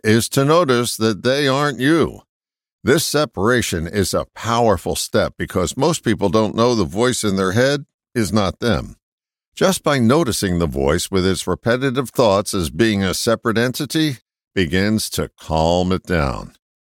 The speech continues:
You realize you're no longer dealing with you, but with a loud, blustering imposter.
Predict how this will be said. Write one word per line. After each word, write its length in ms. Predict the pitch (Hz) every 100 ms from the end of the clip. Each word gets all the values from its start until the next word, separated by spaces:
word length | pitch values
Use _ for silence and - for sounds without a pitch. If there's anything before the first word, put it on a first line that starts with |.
| _
You 140 | 113 170
realize 480 | 214 127 87 107 104
you're 120 | 131
no 200 | 135 139
longer 320 | 135 139 135
dealing 500 | 117 139 143 139 135
with 220 | 131 120
you, 400 | 147 190 175 135
but 300 | 151 135 143
with 160 | 143 131
a 100 | 123
loud, 580 | 127 147 170 165 113 80
blustering 680 | 95 156 - - 147 147
imposter. 800 | 143 127 98 92 73 - 62 -